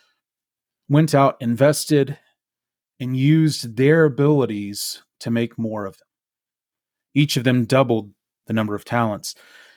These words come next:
And the master rewarded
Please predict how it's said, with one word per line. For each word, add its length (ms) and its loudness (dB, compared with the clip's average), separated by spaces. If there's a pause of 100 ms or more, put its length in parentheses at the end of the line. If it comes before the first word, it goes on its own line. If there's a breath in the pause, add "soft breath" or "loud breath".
(800 soft breath)
And 120 6
the 60 6
master 640 4 (120)
rewarded 840 2